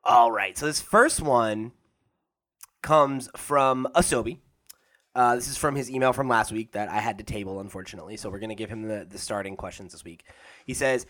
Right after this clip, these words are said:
"Hey there, Pete, Steve, and D J. Here are my questions for this week that are totally not sent last minute 'cause I forgot to send them since now."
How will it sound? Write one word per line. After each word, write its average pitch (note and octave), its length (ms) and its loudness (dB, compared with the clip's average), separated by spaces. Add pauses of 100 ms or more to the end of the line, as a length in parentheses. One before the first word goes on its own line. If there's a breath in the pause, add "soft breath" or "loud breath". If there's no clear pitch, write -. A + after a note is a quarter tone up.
(140 soft breath)
"Hey G3 160 4
there, B3+ 160 6
Pete, C#3+ 200 -6
Steve, C#3 140 -4
and B2+ 100 -4
D C3+ 120 -2
J. G3 220 4
Here D#3 180 0
are G#3 60 2
my G#3+ 120 4
questions A#3 380 0
for C#3+ 120 -2
this B2+ 200 -4
week B2 140 -8
that A#2+ 120 -2
are A#2+ 80 0
totally F3 400 0
not E3 240 2
sent E3 180 -2
last D3+ 220 -2
minute E3+ 220 -2
'cause B2+ 140 -6
I B2 100 4
forgot C3+ 280 0
to C#3+ 60 -8
send E3 240 -2
them A2+ 120 -2
since A2+ 200 -8
now." B2+ 260 0